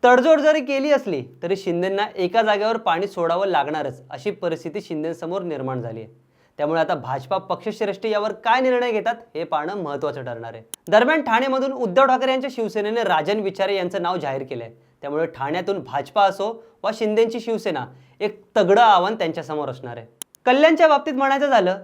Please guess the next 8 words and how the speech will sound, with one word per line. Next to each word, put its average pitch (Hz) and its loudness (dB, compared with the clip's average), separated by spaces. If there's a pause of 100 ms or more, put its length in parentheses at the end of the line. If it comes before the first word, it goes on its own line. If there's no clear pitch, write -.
तर 226 -2
शिवसेना 262 2
आणि 277 0
भाजपामधील 226 -2
धुसफूस 202 -6
चव्हाट्यावर 165 2
आली 120 -8
आहे 113 -14